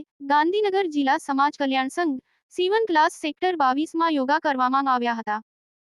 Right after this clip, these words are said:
આ પ્રસંગે સંસ્થાના ટીચર આશાબેન ચાવડાએ બધાને યોગા શીખવ્યા હતા. આ પ્રસંગે સંસ્થાના મહામંત્રી દીપાબેન ઝવેરી,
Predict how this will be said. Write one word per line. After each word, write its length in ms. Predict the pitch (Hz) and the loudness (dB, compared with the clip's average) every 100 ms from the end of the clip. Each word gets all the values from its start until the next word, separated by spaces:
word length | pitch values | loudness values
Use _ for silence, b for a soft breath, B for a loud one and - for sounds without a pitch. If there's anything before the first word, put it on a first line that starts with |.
| _ | _
આ 140 | 349 392 | 0 2
પ્રસંગે 520 | 392 381 403 403 415 | 2 0 0 0 0
સંસ્થાના 640 | - 311 302 349 359 330 339 | 0 -2 -2 -2 0 2 2
ટીચર 340 | 330 311 330 | 0 0 2
આશાબેન 560 | 269 277 320 320 359 277 | 2 2 0 0 -2 0
ચાવડાએ 420 | 262 294 339 381 | 0 2 0 0
બધાને 420 | 277 262 311 320 | -2 0 0 0
યોગા 360 | 339 294 294 339 | 0 0 0 0
શીખવ્યા 440 | - 285 269 240 233 | -2 -4 -4 -2 -4
હતા. 200 | 233 208 - _ _ _ _ _ | -4 -6 -8 _ _ _ _ _
આ 140 | 339 381 | 0 2
પ્રસંગે 580 | 381 370 403 403 427 - | 2 0 2 0 0 0
સંસ્થાના 600 | 311 302 - 339 339 349 | -2 -2 -2 0 2 2
મહામંત્રી 720 | 294 311 339 294 294 359 349 | 2 2 2 0 -2 -2 -2
દીપાબેન 560 | 277 302 311 302 330 277 | 0 0 0 0 -2 -2
ઝવેરી, 340 | 262 262 302 | -2 0 -2